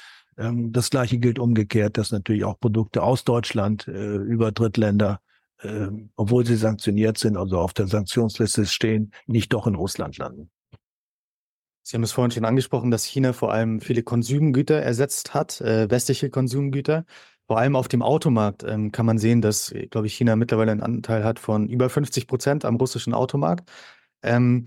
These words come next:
Speaker 2: jetzt die Frage, wenn die deutschen Hersteller in fünf Jahren, in zehn Jahren wieder zurück möchten, beispielsweise auf den russischen Automarkt, denken Sie,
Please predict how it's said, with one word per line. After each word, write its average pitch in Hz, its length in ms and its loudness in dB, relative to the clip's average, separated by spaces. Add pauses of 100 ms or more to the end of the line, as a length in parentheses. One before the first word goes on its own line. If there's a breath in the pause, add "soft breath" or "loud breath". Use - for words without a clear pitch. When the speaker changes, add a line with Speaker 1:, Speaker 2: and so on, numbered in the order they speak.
(440 loud breath)
Speaker 2:
jetzt 127 240 0
die 131 60 0
Frage, 123 540 0
wenn 123 280 2
die 120 160 -2
deutschen 139 420 0
Hersteller 120 680 0
in 113 120 -4
fünf 139 380 -2
Jahren, 120 320 2
in 110 120 -4
zehn 127 280 2
Jahren 113 380 4
wieder 117 180 0
zurück 170 320 -2
möchten, 107 480 -2 (380 soft breath)
beispielsweise 110 560 0
auf 110 120 -2
den 107 140 -6
russischen 123 380 -2
Automarkt, 110 560 0
denken 131 280 0
Sie, 139 360 0